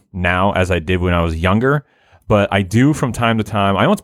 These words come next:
bought one today 'cause I knew we were doing this episode, and I was, uh, I was at the store. Uh, but my number two is, uh, Yoo-hoo.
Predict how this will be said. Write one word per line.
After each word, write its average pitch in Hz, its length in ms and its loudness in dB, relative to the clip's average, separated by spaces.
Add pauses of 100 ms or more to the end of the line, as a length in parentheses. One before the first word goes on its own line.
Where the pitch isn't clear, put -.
(100)
bought 92 180 2
one 92 80 -2
today 92 260 0
'cause 82 140 -4
I 85 100 2
knew 95 120 2
we 90 60 0
were 90 80 2
doing 90 160 2
this 82 140 -4
episode, 92 380 -2
and 87 80 -6
I 80 80 -4
was, 80 160 -4
uh, 78 240 -4
I - 60 -4
was 82 100 0
at 85 80 -2
the 82 80 -10
store. 95 380 0 (440)
Uh, 82 140 -4
but 101 120 -4
my 131 120 0
number 165 180 -2
two 175 260 0
is, 151 280 0
uh, 147 200 0 (100)
Yoo-hoo. 143 500 0